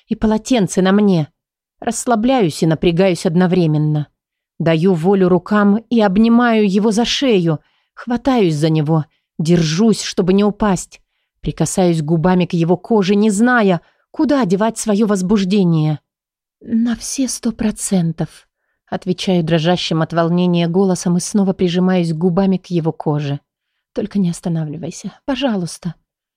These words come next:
Я закрываю глаза, непроизвольно улыбаясь. Ловлю себя на том, что я сжимаю его кожу зубами, а он сжимает мои бёдра —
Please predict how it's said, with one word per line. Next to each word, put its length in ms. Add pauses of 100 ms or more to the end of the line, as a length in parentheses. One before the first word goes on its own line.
(160)
Я 160
закрываю 440
глаза, 340
непроизвольно 680
улыбаясь. 640 (420)
Ловлю 300
себя 240
на 120
том, 200
что 180
я 200
сжимаю 460
его 200
кожу 320
зубами, 560 (380)
а 160
он 160
сжимает 500
мои 200
бёдра — 480